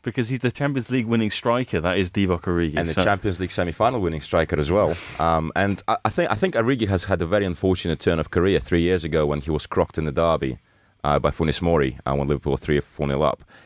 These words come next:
Speaker 2: And he hasn't really recovered from that injury since. He never really picked up his form. But if you want to talk about other heroes, and basically this final being very much anti-Kiev, so you get first,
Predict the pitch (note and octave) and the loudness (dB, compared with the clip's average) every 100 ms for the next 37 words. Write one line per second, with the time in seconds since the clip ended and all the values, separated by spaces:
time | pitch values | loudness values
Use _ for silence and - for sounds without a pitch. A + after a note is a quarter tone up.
0 | - E2+ E2 A2 C#3 F2+ G2+ F2 D#2+ F2+ | -6 -4 -2 -2 -2 -2 0 0 0 -2
1 | E2 E2+ D#2+ F#2 D2 D2 - F2+ - D#2 | -2 -2 -2 -2 -2 -4 -4 -6 -4 -2
2 | E2+ E2 E2 D#2+ - D2 C2+ G2 F2+ - | 0 2 0 0 -2 -4 -4 -2 -2 -4
3 | - - - - A2 B2+ C#3 F3 - B2+ | -14 -20 -14 -2 0 2 0 0 0 0
4 | A2 G2 G#2 F#2 B2 A#2 D#2 D#2+ F#2+ G#2 | 0 0 0 0 2 2 0 0 -2 -2
5 | G2 E2+ D2+ F#2 - F2 E2 D2+ E2+ D#2+ | -4 -2 0 -2 0 -2 0 0 0 0
6 | D2+ - - - - - D#2+ F2+ E2 - | -2 -10 -20 -20 -20 -6 0 2 0 0
7 | F#2 E2+ F2 G#2+ F2+ C2+ - - _ _ | -2 -2 -4 0 2 0 -4 -20 _ _
8 | _ - F2 D#2 - A2+ G#2+ - | _ -4 -2 0 0 0 -2 -6